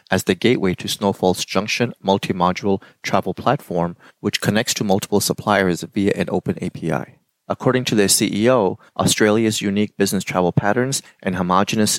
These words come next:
tech landscape create an ideal opportunity for Snowfall's Junction platform. Turkish Airlines has signed codeshare agreements with three airlines, Iceland Air, Vietnamese Airlines, and ITA Airways.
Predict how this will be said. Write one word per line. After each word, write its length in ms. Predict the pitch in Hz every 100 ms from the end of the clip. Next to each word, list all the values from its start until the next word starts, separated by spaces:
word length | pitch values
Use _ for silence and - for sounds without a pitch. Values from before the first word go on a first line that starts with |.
| -
tech 280 | - 107 -
landscape 500 | 101 98 - 104 -
create 260 | - 98
an 120 | 98 87
ideal 340 | 85 - 110
opportunity 720 | - - - 143 143 90 85 _ - -
for 180 | 98
Snowfall's 600 | 92 - 104 107 101 95
Junction 420 | - 95 95 92 85
platform. 560 | 87 80 - 71 - _ _ _ _ _ _ _
Turkish 400 | - 143 151 156 -
Airlines 440 | 120 127 104 98
has 100 | 92
signed 300 | - 101 101
codeshare 320 | 123 123 -
agreements 400 | 87 123 120 -
with 100 | 87
three 260 | - 113 104
airlines, 580 | 101 92 78 - - - _ -
Iceland 440 | 104 110 101 92
Air, 320 | 107 123 156 - _
Vietnamese 600 | 101 101 - 95 92 87 -
Airlines, 480 | 117 131 135 131 -
and 220 | 98 95 -
ITA 320 | 104 - -
Airways. 540 | 92 85 80 - -